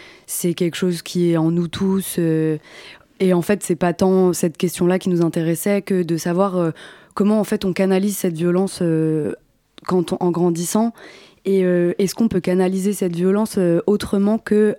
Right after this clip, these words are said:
euh, en apprenant l'ordre, en fait, euh, que l'école nous apprend énormément, par exemple, enfin,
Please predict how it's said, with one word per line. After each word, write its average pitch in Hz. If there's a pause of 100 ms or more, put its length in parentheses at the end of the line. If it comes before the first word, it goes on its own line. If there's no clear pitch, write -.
euh, 175
en 175
apprenant 180
l'ordre, 196
en 170
fait, 196 (480)
euh, 160
que 156
l'école 185
nous 175
apprend 175
énormément, 175
par 170
exemple, 175
enfin, 165